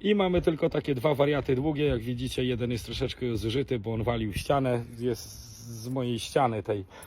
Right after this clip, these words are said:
płaczył, drugi jest nowy i akurat mamy dwie ko-, znaczy, no, chcę po prostu te przetestować, które by były fajniejsze. E, a nie, teraz możemy więcej. Dobra, kręcimy. Kręcimy,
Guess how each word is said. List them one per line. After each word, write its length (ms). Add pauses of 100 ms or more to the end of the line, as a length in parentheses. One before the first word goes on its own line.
(120)
płaczył, 520 (420)
drugi 280
jest 180
nowy 340
i 140
akurat 340
mamy 240
dwie 180
ko-, 140
znaczy, 400
no, 260 (300)
chcę 300
po 200
prostu 300
te 160
przetestować, 680
które 300
by 140
były 340 (420)
fajniejsze. 640 (1120)
E, 460 (720)
a 80
nie, 160
teraz 220
możemy 260
więcej. 420 (400)
Dobra, 320 (260)
kręcimy. 500 (380)
Kręcimy, 600